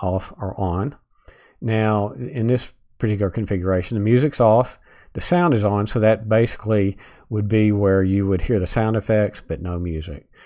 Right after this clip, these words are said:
The video button here will take you to m-, the page on math nook dot com that has this video in case you wanna watch that again. And, um, this is the, uh,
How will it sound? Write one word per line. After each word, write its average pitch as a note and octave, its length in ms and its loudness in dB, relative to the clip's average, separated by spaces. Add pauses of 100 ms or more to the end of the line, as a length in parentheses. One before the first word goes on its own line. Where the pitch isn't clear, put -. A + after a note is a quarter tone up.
(220)
The G#2 360 2
video C#3 360 4
button A#2+ 260 4
here A2+ 200 -2
will F#2+ 160 -2
take G#2+ 280 0
you G2 160 2
to F2+ 420 -2
m-, F#2 300 -6
the F2+ 100 -10
page G2 380 0
on F2 160 -4
math G2 280 -4
nook G2 400 -4 (440)
dot E2 260 -8
com G#2+ 600 -2 (340)
that E2+ 140 -8
has F2 200 -2
this E2+ 140 -8
video B2 460 4
in G#2+ 100 0
case G2+ 240 -4
you G2+ 80 -4
wanna F2 120 -6
watch F2+ 260 -8
that F2 120 -4
again. A#2+ 480 -6 (580)
And, A2 580 -2 (100)
um, F#2+ 480 -4 (280)
this C3 300 -2
is C#3 220 -4
the, A2+ 340 0
uh, F#2+ 220 -2